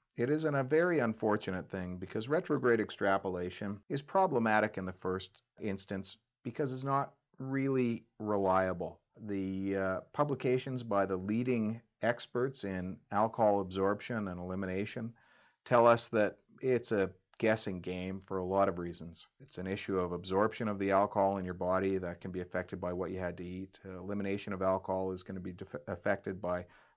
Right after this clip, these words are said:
the time period, how much alcohol you consumed, your physical condition, your health, whether or not you're sick. There's all sorts of things that can play into it. But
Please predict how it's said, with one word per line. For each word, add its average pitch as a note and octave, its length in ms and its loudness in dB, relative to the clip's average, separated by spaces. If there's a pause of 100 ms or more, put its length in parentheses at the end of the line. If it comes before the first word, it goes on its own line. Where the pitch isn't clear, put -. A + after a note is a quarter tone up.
the G2+ 80 -4
time G2 320 0
period, G2 340 0
how F#2+ 80 -2
much F#2+ 220 -4
alcohol F2+ 440 -2
you F2+ 160 -6 (120)
consumed, G#2 640 -4 (320)
your F#2 160 -6
physical G2 340 -2
condition, G#2 640 -2 (480)
your G2+ 160 -2
health, A2+ 400 4
whether F2+ 200 -2
or F2 40 -4
not F2 140 -4
you're D2+ 100 -10
sick. - 480 0 (420)
There's G#2 160 0
all C3 160 6
sorts C3 260 -2
of A2 100 -8
things G#2+ 260 -2
that G#2 100 -4
can G#2 120 -8
play G#2 320 0
into G2+ 260 -2
it. E2+ 120 -10 (140)
But G2+ 220 0